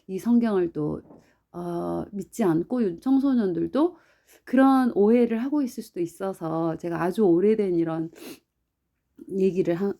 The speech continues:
한번 생각해 봤습니다. 제가 예전에 이거 가지고 자료를 만들어 놓은 게 있었는데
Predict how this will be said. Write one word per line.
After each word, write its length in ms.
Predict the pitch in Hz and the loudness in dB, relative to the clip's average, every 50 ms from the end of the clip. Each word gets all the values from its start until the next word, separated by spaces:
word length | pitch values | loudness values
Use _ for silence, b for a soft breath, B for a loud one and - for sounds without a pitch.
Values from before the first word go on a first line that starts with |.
| _ | _
한번 340 | - 190 180 175 175 170 175 | -10 -6 -6 -4 -4 -4 -2
생각해 300 | - 233 226 226 220 214 208 147 | -2 -2 -2 -2 -4 -6 -10 -14
봤습니다. 720 | 147 151 - - 170 165 160 156 151 151 151 151 160 165 b b b b b b | -14 -14 -10 -6 -4 -4 -2 -4 -4 -6 -6 -6 -8 -10 b b b b b b
제가 220 | - 170 170 170 | -4 -2 0 2
예전에 600 | 170 170 170 196 196 190 180 175 170 165 165 - - - | 2 2 2 2 2 4 4 4 4 2 2 0 -4 -8
이거 380 | 202 196 180 - 208 202 190 180 | -8 -6 -2 0 0 2 2 0
가지고 320 | 180 170 160 - 156 151 | -2 -4 -4 -2 -4 -4
자료를 340 | 151 - 170 175 180 180 180 | -4 -6 -6 -6 -4 -4 -2
만들어 360 | 170 151 147 156 170 170 170 | -2 -2 -2 -2 0 0 2
놓은 140 | 170 165 156 | 2 2 0
게 80 | 147 | -2
있었는데 680 | 147 147 - 165 156 156 151 156 156 156 196 185 170 170 | -6 -10 -10 -8 -6 -6 -4 -4 -4 -4 -4 -4 -6 -8